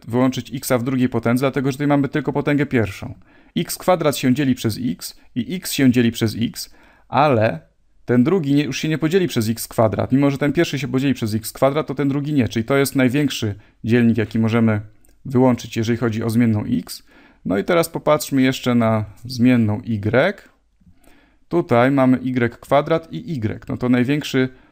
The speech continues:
wspólny dzielnik to będzie y, dlatego że oba się dzielą przez y, ale przez większą potęgę y już się ten pierwszy nie podzieli. Czyli znaleźliśmy ten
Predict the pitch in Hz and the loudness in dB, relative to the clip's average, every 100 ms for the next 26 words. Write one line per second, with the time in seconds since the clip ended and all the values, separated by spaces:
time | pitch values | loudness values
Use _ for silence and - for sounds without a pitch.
0 | - - 131 123 110 113 120 139 131 139 | -16 -2 4 4 4 2 0 0 0 0
1 | 135 127 131 117 110 - 113 113 113 113 | 0 -4 -2 -4 -4 -8 -4 -2 -2 -2
2 | 135 127 120 107 113 110 104 101 131 117 | 0 0 0 -2 -2 -2 -4 -6 -6 -6
3 | 107 123 185 - _ _ _ - _ - | -2 0 -2 -6 _ _ _ -20 _ 0
4 | 127 135 135 127 151 - 143 147 156 151 | 2 2 -2 -2 -4 -6 -6 -4 -2 -2
5 | 151 135 156 156 147 147 - 139 135 131 | -2 0 0 2 0 0 -4 0 0 2
6 | 143 - 143 135 131 123 107 92 98 - | -2 -2 0 2 2 0 0 -2 -10 -18
7 | _ - - - _ - 196 113 - 180 | _ -20 -20 -20 _ 0 2 4 2 -2
8 | _ _ _ 110 151 196 208 151 127 120 | _ _ _ -2 0 2 2 0 0 0
9 | 110 120 110 | 0 0 -2